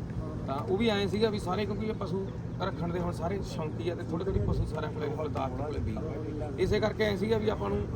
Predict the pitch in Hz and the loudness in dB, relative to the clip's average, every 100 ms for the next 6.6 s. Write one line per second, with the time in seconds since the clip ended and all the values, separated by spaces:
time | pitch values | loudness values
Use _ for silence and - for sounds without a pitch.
0 | - - 170 190 226 220 190 143 127 - | -4 2 4 6 4 4 4 2 0 -2
1 | - - - - - 233 214 214 220 220 | -2 -4 -4 -2 2 4 4 2 0 0
2 | 233 247 214 214 196 175 165 165 - - | 2 0 0 0 0 0 -2 -2 -2 -2
3 | 165 - - - 220 - 190 208 214 180 | -4 -4 -4 0 4 4 6 6 4 4
4 | 208 226 - 214 240 208 160 - - 226 | 2 2 2 4 4 2 0 -2 -2 -2
5 | 175 - - 165 190 190 190 202 185 - | -4 -4 -4 0 2 2 2 2 2 0
6 | - 196 185 185 175 | 0 0 0 0 0